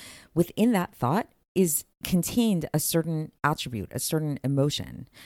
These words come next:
that leads that person to think a certain thing. So our thoughts are not random. We're not just, like, attacked with random thoughts from nowhere. The, we think certain w-, in certain ways in accordance with who we are, with our personalities, with,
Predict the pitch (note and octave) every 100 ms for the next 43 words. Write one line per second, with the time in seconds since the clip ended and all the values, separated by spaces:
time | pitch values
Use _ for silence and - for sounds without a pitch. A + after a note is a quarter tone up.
0 | - - - - D3 G3 F3 - C#3+ -
1 | D3 - B3+ G3+ - C#3+ C#3 - A2 A#2
2 | A2+ A2+ D3+ - D3+ E3+ - A#3 A3 D#3
3 | D#3 B2 C3 B2+ A2 F2+ A2 - D3+ F3
4 | - G3 - D3+ D3+ D3 C#3+ C#3 - C3+
5 | B2+ B2+ B2+ B2+ A#2+ - A#2+ A2+ A#2 D#3+
6 | F#3 - - - - C#3+ D3+ D3 C#3+ F3+
7 | - A3 B3+ - _ _ _ _ - F3+
8 | D#3 D3 B2+ - - D3 C#3 - - C#3
9 | B2 A#2 D3+ - D3 C#3 - G3+ F3+ -
10 | C#3 C3+ - - - - F3+ D#3 - G3
11 | A#2+ A#2 C3 C3 - C#3+ D3 D3+ D3+ A2+
12 | - - - C3 C3